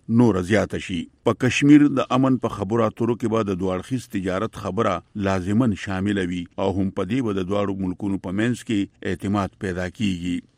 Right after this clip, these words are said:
نیویارک ټایمز لیکي چې د پاکستان فوج د پاکستان ورځپزیاتي غورځېدونکی معیشت د ملک د سلامتیا دپاره لویه خطره تصور کوي، ځکه چې د کمزوري معیشت له سببه جنګیالیو توندلاري راپورته کیږي او دا خلک د پاکستان د وجود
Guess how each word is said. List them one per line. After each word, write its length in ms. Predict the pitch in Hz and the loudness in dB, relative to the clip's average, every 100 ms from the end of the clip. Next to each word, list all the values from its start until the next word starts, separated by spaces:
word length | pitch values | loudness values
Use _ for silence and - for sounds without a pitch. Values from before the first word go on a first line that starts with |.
| 120 | 4
نیویارک 380 | 120 127 123 147 | 6 6 6 4
ټایمز 260 | 151 139 131 | 4 2 -2
لیکي 180 | 143 | -2
چې 220 | 147 127 113 | 0 0 0
د 40 | |
پاکستان 560 | 110 110 104 - 123 110 - | -2 -4 -6 -4 -4 -4 -4
فوج 180 | 117 107 | -4 -4
د 100 | 107 | -4
پاکستان 560 | 98 90 85 110 113 98 | -4 -6 -8 -4 -2 -2
ورځپزیاتي 680 | 95 - 98 95 95 123 104 | -6 -6 -4 -2 -2 -4 -4
غورځېدونکی 760 | 98 82 92 95 113 117 98 95 | -6 -6 -6 -2 -2 -2 -2 -2
معیشت 420 | 92 87 113 113 _ - | -4 -4 -4 -6 _ -2
د 80 | 101 110 | 2 2
ملک 180 | 123 107 | 2 -2
د 80 | 101 | -4
سلامتیا 560 | 101 95 92 95 113 110 | -2 -2 -2 -4 -4 -2
دپاره 340 | 101 110 107 92 | -4 -4 -4 -2
لویه 180 | 113 110 65 | -2 -4 -4
خطره 320 | 92 - 120 98 | -8 -6 -6 -6
تصور 360 | - 90 92 87 | -6 -6 -6 -6
کوي، 100 | 92 | -8
ځکه 320 | 92 117 117 110 | -4 -2 0 -2
چې 140 | 107 98 | -2 -2
د 80 | - | -2
کمزوري 480 | 95 90 120 123 110 | -4 0 0 0 0
معیشت 420 | 101 92 120 - 98 | -2 -2 -4 -4 -8
له 80 | - | -4
سببه 340 | 98 113 107 95 | -2 -2 -2 -2
جنګیالیو 560 | 98 92 92 104 117 - | -2 -2 -2 0 0 -2
توندلاري 500 | 95 92 107 113 95 82 - 92 | -4 0 0 0 -2 -6 -8 -6
راپورته 460 | 90 95 90 95 - | -4 -6 -10 -10 -4
کیږي 580 | 117 123 113 104 - - | -2 -2 -2 -4 -8 -6
او 60 | 92 85 | -4 -2
دا 60 | 113 120 | -2 -2
خلک 200 | 113 98 92 | -6 -6 -8
د 80 | 104 | -8
پاکستان 580 | 110 95 - 107 107 101 | -8 -10 -10 -6 -4 -2
د 100 | 92 | -4
وجود 280 | 87 104 | -4 -6